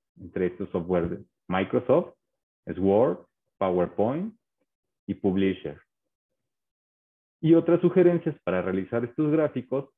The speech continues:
serían Canvas, Genially y Pictoshop.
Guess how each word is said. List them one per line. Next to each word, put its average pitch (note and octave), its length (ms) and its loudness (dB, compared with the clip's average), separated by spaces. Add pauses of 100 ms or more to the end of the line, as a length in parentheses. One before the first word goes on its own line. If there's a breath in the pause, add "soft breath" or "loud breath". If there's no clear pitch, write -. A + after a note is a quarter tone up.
serían F2 460 -4
Canvas, A#2+ 520 -2 (960)
Genially B2+ 720 0 (1080)
y A2 80 -2
Pictoshop. F#2 580 -6